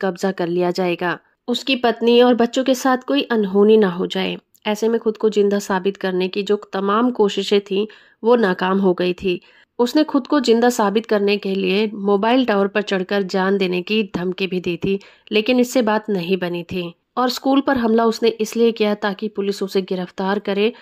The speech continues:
और उसके जिंदा होने के सबूत दे। कई बार प्रशासन के द्वारा की गई छोटी मोटी गलतियों की वजह से किसी व्यक्ति का पूरा जीवन ही बदल जाता है। ये हादसा उन्हीं में से एक है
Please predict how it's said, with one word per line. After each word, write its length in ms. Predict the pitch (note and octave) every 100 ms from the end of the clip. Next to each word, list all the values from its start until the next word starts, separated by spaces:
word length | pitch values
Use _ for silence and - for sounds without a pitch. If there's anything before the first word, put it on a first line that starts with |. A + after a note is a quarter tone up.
| _
और 240 | A#3+ B3+ C#4+
उसके 220 | B3+ B3
जिंदा 300 | G#3 F#3+ G#3+
होने 260 | G3 F3 F3
के 120 | A3
सबूत 440 | - F3 F3 E3+
दे। 220 | F3 E3+ E3+ _ -
कई 180 | C#4+ D#4+
बार 200 | D#4+ D#4+
प्रशासन 600 | C#4+ B3 A3+ A#3 C#4+ C#4+
के 140 | C#4+
द्वारा 260 | C4 A#3+ A#3+
की 200 | B3 A#3
गई 200 | A3 A#3+
छोटी 320 | A#3+ G#3+ G#3
मोटी 260 | B3+ A#3+ B3
गलतियों 380 | G#3 G3 A3 A3
की 140 | G#3+
वजह 280 | F#3+ F#3 G#3
से 220 | G3+ G3 F#3+
किसी 300 | - A#3+ C4
व्यक्ति 300 | A#3+ A#3+ B3
का 100 | C4
पूरा 260 | B3 B3 B3
जीवन 380 | G#3 G3+ G3 G3
ही 100 | G#3+
बदल 260 | F#3 F3+
जाता 280 | F#3 F#3 F3+
है। 240 | F3 F#3 F#3 - -
ये 60 | B3+
हादसा 420 | B3+ B3 B3+ A#3+
उन्हीं 220 | A3+ G#3+ G#3
में 120 | F3+
से 140 | -
एक 360 | F#3 F3+ F3 -
है 200 | F#3